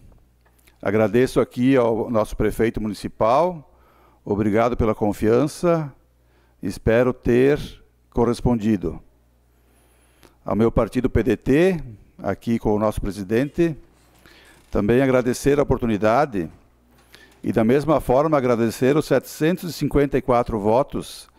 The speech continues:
que obtivemos na última eleição, que me, que nos tornaram o segundo vereador mais votado aqui dessa legislatura,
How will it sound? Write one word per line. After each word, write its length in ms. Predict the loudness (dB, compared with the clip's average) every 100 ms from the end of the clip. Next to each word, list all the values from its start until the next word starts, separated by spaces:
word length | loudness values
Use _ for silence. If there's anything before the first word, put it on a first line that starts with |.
| _ _ _ _ _ _
que 100 | -2
obtivemos 680 | -2 -2 -2 0 0 0 -2
na 340 | -2 0 2
última 340 | 0 -2 -2 -2
eleição, 540 | -2 -2 0 0 -2 -12 _ _ _ _ _ _ _ _ _ _ _
que 160 | -4 2
me, 260 | 4 2
que 100 | 2
nos 160 | -2 0
tornaram 440 | 0 2 2 2
o 60 | -2
segundo 420 | -6 -2 0 2
vereador 380 | 2 2 2 2
mais 180 | 2 0
votado 640 | -2 0 0 0 -4 -10 -16 _ _ _ _ _ _ _ _ _ _
aqui 320 | -14 -6 -4
dessa 360 | -2 -2 -4 -2
legislatura, 840 | -2 -2 -2 -2 -2 -2 -2 -4